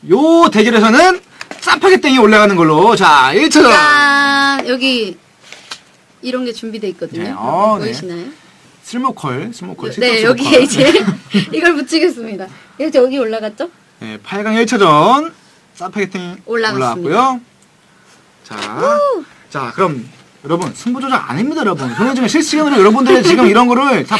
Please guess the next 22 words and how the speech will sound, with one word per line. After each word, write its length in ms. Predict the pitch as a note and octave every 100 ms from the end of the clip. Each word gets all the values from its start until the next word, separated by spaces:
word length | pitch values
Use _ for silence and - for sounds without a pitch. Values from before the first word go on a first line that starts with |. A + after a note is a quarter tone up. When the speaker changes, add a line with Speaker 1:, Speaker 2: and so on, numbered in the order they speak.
| -
Speaker 1:
보고 300 | B3+ B3+ C#4+
있고, 180 | C4 C4
듣고 320 | G#3 - D4
있고, 240 | C4 C4+
느끼고 300 | F#3+ G3 C4
있습니다. 240 | G3+ A3+ G3
제가 120 | G3+
말을 240 | C#3 F3 B3+
안 80 |
할 100 | A#3 G#3+
뿐이죠, 280 | G#3+ G3+ G#3
여러분. 380 | F3 F#3+ E3
여러분들이 300 | C3 G#3+ B3 B3
하는 180 | B3
말이에요. 880 | C4+ B3+ G#3+ D#3 B2+ C#3+ F#3+ D3 A#2 B2+
예? 200 | G3+ C4+ - - - - - - -
굉장히 320 | F#3+ A#3+ B3+
투명하게 380 | A#3+ C#4 B3+ F3+
지금 140 | E3
진행하고 280 | D#3+ F#3 D#3
있고요. 440 | C3+ D#3+ C3 G3+
자, 240 | G3 D3